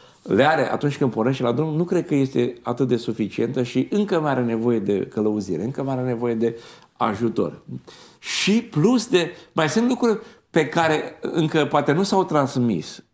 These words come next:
din generațiile. Și mai e o chestie foarte interesantă și asta vreau să discutăm.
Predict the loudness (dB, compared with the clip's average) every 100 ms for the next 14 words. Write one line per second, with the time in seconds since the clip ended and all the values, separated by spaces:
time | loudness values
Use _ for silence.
0 | _ -2 0 -2 -2 0 0 0 0 -2
1 | -4 -12 _ -20 -20 -20 -6 0 0 0
2 | -2 -2 0 0 -2 0 -2 -2 -2 -4
3 | -4 -2 -2 -2 -4 -6 -6 -6 -4 -6
4 | -6